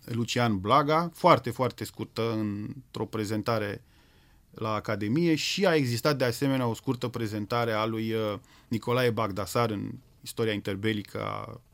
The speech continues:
filozofiei românești. Toate acestea sunt, uh, ar trebui, ar trebui să sufere actualizări în funcție de dezvoltarea generală a filozofiei românești. Noi astăzi, prin însăși trecerea timpului și acumularea de noi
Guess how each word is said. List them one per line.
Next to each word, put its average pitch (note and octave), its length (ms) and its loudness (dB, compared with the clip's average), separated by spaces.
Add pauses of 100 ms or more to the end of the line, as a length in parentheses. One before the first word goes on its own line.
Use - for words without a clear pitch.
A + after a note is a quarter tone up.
(100)
filozofiei G#2 500 -6
românești. G2+ 500 -6 (640)
Toate G3+ 220 4
acestea F#3+ 400 2
sunt, F#3+ 380 -2
uh, F3+ 380 4 (800)
ar D#3 120 4
trebui, E3+ 240 2
ar E3+ 140 6
trebui E3+ 320 2
să E3+ 140 4
sufere D#3 380 2
actualizări A#2+ 840 2 (100)
în D3 420 2 (100)
funcție F#3+ 640 2
de D3 160 0
dezvoltarea D3+ 720 2
generală F3 420 0
a F#3 60 -2
filozofiei F3 520 -2
românești. E3 440 0 (260)
Noi D3 340 8
astăzi, C3+ 520 2 (320)
prin F#3 200 6
însăși - 680 4
trecerea C3+ 460 6
timpului B2 340 2
și A#2+ 120 -2
acumularea B2+ 640 4
de A2 120 0
noi B2+ 320 0